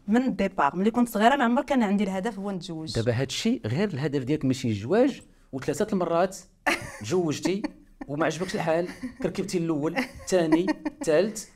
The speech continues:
Speaker 2: وهاد الشيء كله
Speaker 1: الرابع
Speaker 2: الهدف
Speaker 1: والخامس
Speaker 2: ديالك.
Speaker 1: والسادس والسابع و-
Speaker 2: انا عارفك شخصيا، الدار عندك كل مره كيدقوا جوج ثلاثه، علاش ما كتقبليش؟
Speaker 1: ماشي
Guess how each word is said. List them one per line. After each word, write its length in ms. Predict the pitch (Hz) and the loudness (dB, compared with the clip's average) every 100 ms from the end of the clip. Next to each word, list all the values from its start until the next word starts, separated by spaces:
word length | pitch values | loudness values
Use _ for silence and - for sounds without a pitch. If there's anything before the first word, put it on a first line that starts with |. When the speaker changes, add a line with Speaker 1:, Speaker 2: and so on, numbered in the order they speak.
| - | -10
Speaker 2:
وهاد 160 | 127 160 | -4 -2
الشيء 180 | - 175 | -2 -2
كله 80 | |
Speaker 1:
الرابع 260 | - 285 - | 4 4 6
Speaker 2:
الهدف 100 | 196 | 6
Speaker 1:
والخامس 260 | 196 - - | 6 4 6
Speaker 2:
ديالك. 140 | 226 | 4
Speaker 1:
والسادس 380 | 233 277 339 - | 4 0 -2 -6
والسابع 480 | 262 302 311 339 277 - - - | -2 2 4 2 0 -8 -20 -18
و- 180 | - 262 | -4 2
Speaker 2:
انا 120 | - | 6
عارفك 280 | 196 277 - | 6 6 4
شخصيا، 560 | - 349 220 262 370 311 311 - | 0 2 4 6 4 4 0 2
الدار 300 | 269 - 240 | 2 6 6
عندك 260 | 220 233 247 | 6 4 2
كل 200 | 262 240 | 4 6
مره 140 | 285 | 6
كيدقوا 360 | 294 233 180 190 | 4 0 -2 -2
جوج 160 | 190 131 | -2 -2
ثلاثه، 260 | 277 - 302 - 302 - 311 - | 0 2 2 0 -2 0 -2 0
علاش 200 | 302 233 | 0 2
ما 80 | 247 | 4
كتقبليش؟ 520 | 269 269 269 285 254 - - 320 330 - - - - - - - - _ | 2 2 2 2 0 -2 -6 -6 -10 -10 -12 -14 -18 -20 -20 -20 -20 _
Speaker 1:
ماشي 140 | 494 | -8